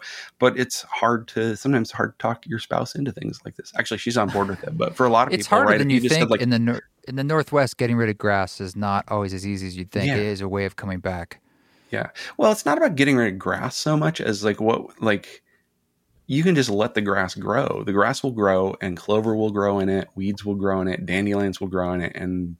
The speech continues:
Speaker 1: bees and birds and other pollinators will be super happy about that. The birds will love it 'cause there'll be more bugs. Um, but what we do is we mow it down and keep it real short, and we try to eliminate the weeds. And I think, you know, that's, that's the, that's the thing. It's like, it doesn't accomplish anything except for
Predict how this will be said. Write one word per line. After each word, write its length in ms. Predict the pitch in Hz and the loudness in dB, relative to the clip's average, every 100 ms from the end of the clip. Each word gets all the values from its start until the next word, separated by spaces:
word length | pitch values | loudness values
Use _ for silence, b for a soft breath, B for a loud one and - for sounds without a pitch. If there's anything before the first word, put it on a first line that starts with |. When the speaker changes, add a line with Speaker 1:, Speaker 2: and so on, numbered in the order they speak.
| - | -8
Speaker 1:
bees 360 | 98 90 90 | -4 -4 -4
and 300 | 95 92 92 | -4 -4 -4
birds 260 | 85 90 - | -4 -4 -4
and 100 | 92 | -4
other 280 | 90 90 90 | -2 -4 -4
pollinators 520 | - 92 92 87 85 | -4 -4 -4 -6 -10
will 80 | - | -14
be 80 | 78 | -12
super 300 | - 80 92 | -12 -8 -4
happy 260 | 98 92 | -4 -4
about 220 | - - - | -8 -6 -2
that. 220 | - - | -2 -4
The 80 | - | -6
birds 220 | 92 92 | -6 -6
will 80 | 92 | -4
love 180 | 87 92 | -2 -2
it 120 | - | -6
'cause 100 | - | -10
there'll 140 | - | -10
be 80 | - | -8
more 160 | 90 87 | -8 -6
bugs. 420 | 85 90 95 - B B B B B B _ | -4 -4 -6 -12 B B B B B B _
Um, 220 | - 95 | -4 -4
but 220 | 92 110 110 | 2 2 4
what 140 | 107 | 0
we 100 | 107 | 0
do 180 | 98 104 | 2 0
is 100 | 95 | 0
we 120 | 95 | -2
mow 280 | 87 95 92 | -2 0 0
it 100 | 82 | -2
down 200 | 87 85 | -6 -6
and 80 | 85 | -8
keep 200 | - - | -10 -6
it 40 | - | -4
real 180 | - | -4
short, 380 | - - - 50 - | -6 -6 -4 -6 -8
and 80 | - | -10
we 60 | |
try 160 | - 92 | -2 -2
to 60 | 90 | -2
eliminate 480 | 90 52 53 55 - | -8 -12 -12 -12 -12
the 80 | |
weeds. 340 | 58 58 60 - | -8 -8 -10 -6
And 180 | 104 - | -6 -2
I 120 | 104 | 0
think, 200 | 107 101 - | 0 -2 -4
you 80 | 101 | -4
know, 220 | 92 90 _ _ _ _ _ _ _ _ _ | -4 -6 _ _ _ _ _ _ _ _ _
that's, 460 | 58 58 - - - - | -4 -4 -6 -12 -14 -2
that's 320 | 104 95 - | 0 0 -2
the, 320 | 107 87 87 - - | -6 -6 -8 -14 -4
that's 200 | 98 - | -4 -4
the 80 | 95 | -8
thing. 260 | - 92 | -4 -4
It's 140 | - - | -4 -6
like, 100 | 101 | -2
it 140 | 95 90 | -2 0
doesn't 200 | 123 107 | 0 0
accomplish 440 | - 110 101 98 | -2 -2 -2 -2
anything 320 | 117 101 113 | -2 -2 -6
except 360 | 80 82 - - | -10 -8 -8 -4
for 220 | 90 - | -6 -6